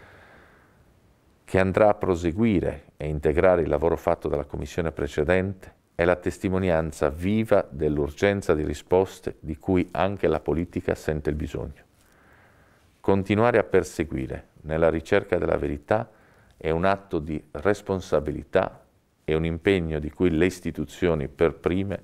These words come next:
devono sentire il peso. Non mancano le notizie circa il ritrovamento di documenti relativi alla tragedia, documenti che non sarebbero ancora stati trasmessi alla magistratura.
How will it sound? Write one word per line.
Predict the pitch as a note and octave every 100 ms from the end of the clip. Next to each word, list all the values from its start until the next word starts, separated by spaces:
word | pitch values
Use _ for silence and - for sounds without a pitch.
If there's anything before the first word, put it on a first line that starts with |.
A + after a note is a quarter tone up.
| _
devono | - - D#2 D#2
sentire | D2 - D2+ D2 D2+ D2 C#2+
il | - C#2+
peso. | - B1+ C2 - - _ _ _ _ - - - _ _ -
Non | F2 G2
mancano | G#2+ F2+ E2 D#2+ D#2+
le | E2
notizie | D#2+ - E2+ D#2 D2
circa | - D2+ D2+
il |
ritrovamento | D2 - D#2 D#2+ F2 E2 D#2
di | D2
documenti | D2 C#2+ D2+ D#2 D#2+ D2+
relativi | D2 C#2+ C#2+ D2
alla | C#2 C2+
tragedia, | - D2 D2+ C#2+ - - _ _ _ - - -
documenti | D#2 F2 - G#2+ B2+ D3 C#3+ D3 - _ -
che | F2+
non | F#2
sarebbero | F2+ G2+ A2+ F#2
ancora | F2+ - A2+ G#2
stati | - E2 F2
trasmessi | E2 E2 D2+ C#2+ -
alla | D2
magistratura. | D2 C#2+ - - - -